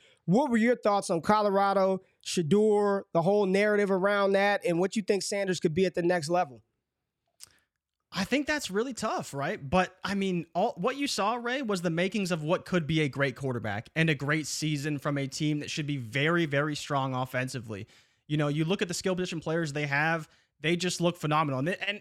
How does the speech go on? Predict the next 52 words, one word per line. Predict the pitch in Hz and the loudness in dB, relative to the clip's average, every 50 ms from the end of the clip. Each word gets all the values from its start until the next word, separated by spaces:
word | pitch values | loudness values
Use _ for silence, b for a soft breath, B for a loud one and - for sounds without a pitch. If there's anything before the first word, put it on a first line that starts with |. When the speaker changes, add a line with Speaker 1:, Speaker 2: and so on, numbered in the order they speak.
| - _ _ | -12 _ _
Speaker 2:
I | 185 220 254 | 0 2 2
almost | 285 370 392 - | 0 -2 -4 -6
don't | - 302 | -6 -4
even | 277 254 233 | -4 -4 -4
wanna | 226 220 185 | -4 -4 -4
count | - - - 143 139 190 214 - | -6 -4 -2 -2 0 0 -2 -4
Travis | - - 190 196 190 190 - | -4 -2 0 0 0 -2 -4
Hunter | - 208 214 214 - | -4 -4 -4 -4 -4
fully, | - 208 220 247 240 | -4 -4 -2 -2 -4
because | 196 196 - - 196 175 147 143 | -6 -6 -2 -2 -2 -2 -2 -4
the | 139 156 | -4 -4
dude | 147 127 175 190 185 175 | 0 2 2 2 2 2
is | 165 143 | 0 0
just | - 160 139 - | -2 -4 -4 -2
doing | 147 143 135 131 120 | -2 0 0 0 0
the | 123 120 | -2 -2
impossible. | 113 110 123 104 87 - - - - - 78 | -2 -4 -4 -6 -6 -8 -10 -12 -14 -14 -6
Like, | 90 135 143 135 B B B B B | -4 -4 -4 -4 B B B B B
he | - 208 | 0 2
should | 208 - 262 254 | 4 4 4 2
have | 196 | 4
had | 214 214 208 175 - | 4 2 2 2 0
three | 165 185 190 170 | -2 -2 -2 0
picks | - 180 170 165 - 175 | 0 0 0 0 0 -2
in | 160 156 | 0 0
that | 151 147 131 123 | 0 -2 -2 -2
game. | 143 143 151 147 143 | 0 0 0 0 0
He | 143 147 | 0 2
had | 151 175 214 202 175 | 4 4 4 4 2
a | |
hundred | 156 180 175 160 160 139 143 | 0 0 -2 -2 -4 -2 0
yards. | 151 156 156 147 143 147 | 0 0 0 0 -2 -4
Yeah, | 196 208 202 | -4 -4 -4
sure, | - 190 180 | -2 -4 -4
he | 170 | -2
dropped, | 139 156 160 160 - - | 0 0 0 0 -2 -2
dropped | - 170 156 - | -2 -2 -2 -2
some | - 147 | -4 -6
passes, | 131 160 160 156 156 - 156 | -2 0 0 0 0 -2 -6
but, | 143 170 160 | -6 -4 -2
like, | 160 156 151 b b b b b | 0 -2 -2 b b b b b
he's | - 226 208 | -4 -4 -2
playing | - - 233 285 294 277 240 | 0 2 2 2 2 2 2
both | 180 202 214 208 | 0 0 0 0
sides. | - - 185 185 185 185 175 | -2 0 0 2 2 2 0
He | 180 170 | -2 -4
played | - 226 240 226 | -2 0 0 0
over | 226 220 214 185 | 0 -2 -2 -2
a | 165 | -2
hundred | 185 180 180 175 160 | 0 0 0 -2 -4
snaps. | - - 170 165 170 - - - | -4 -2 -2 -2 -2 -2 -4 -6
Like, | 156 143 - - | -6 -6 -8 -10